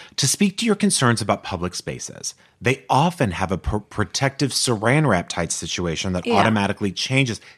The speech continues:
Speaker 1: You know what? This is right. I remember this.
Speaker 2: I know, but
Speaker 1: Change
Speaker 2: they don't only have that in Japan. They have that in all kinds of places.
Speaker 1: No, yeah, sure.
Speaker 2: Yeah, a
Speaker 1: Our
Speaker 2: lot
Speaker 1: Japan-
Speaker 2: of airports have it. Yeah.
Speaker 1: They do.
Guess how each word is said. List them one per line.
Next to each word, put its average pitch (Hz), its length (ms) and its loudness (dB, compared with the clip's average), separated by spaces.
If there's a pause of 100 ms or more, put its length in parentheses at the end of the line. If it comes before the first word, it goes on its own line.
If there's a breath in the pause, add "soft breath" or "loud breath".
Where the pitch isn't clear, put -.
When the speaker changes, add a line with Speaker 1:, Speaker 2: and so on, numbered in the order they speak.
(100)
Speaker 1:
You 110 120 0
know 120 120 4
what? 147 320 2
This 98 260 -4
is 110 160 -2
right. 104 260 2
I 101 100 -2
remember 104 340 2
this. 73 200 -8 (100)
Speaker 2:
I 339 160 -2
know, 339 120 4
but 262 80 2
Speaker 1:
Change 320 140 6
Speaker 2:
they 320 160 6
don't 320 120 2
only 294 300 4
have 202 220 2
that 170 260 -2
in 185 200 -6
Japan. 175 460 -4 (180)
They 247 100 0
have 247 140 0
that 240 140 2
in 165 60 -4
all 180 140 2
kinds 180 260 -2
of 185 80 -8
places. - 500 -8 (160)
Speaker 1:
No, 196 200 6
yeah, 208 160 4
sure. 127 440 2 (200 loud breath)
Speaker 2:
Yeah, 277 260 0
a - 40 4
Speaker 1:
Our - 60 6
Speaker 2:
lot 320 160 6
Speaker 1:
Japan- - 200 6
Speaker 2:
of - 60 2
airports 233 360 0
have 170 240 -2
it. 415 80 -12 (220)
Yeah. - 160 -8 (540)
Speaker 1:
They 135 280 4
do. 131 400 2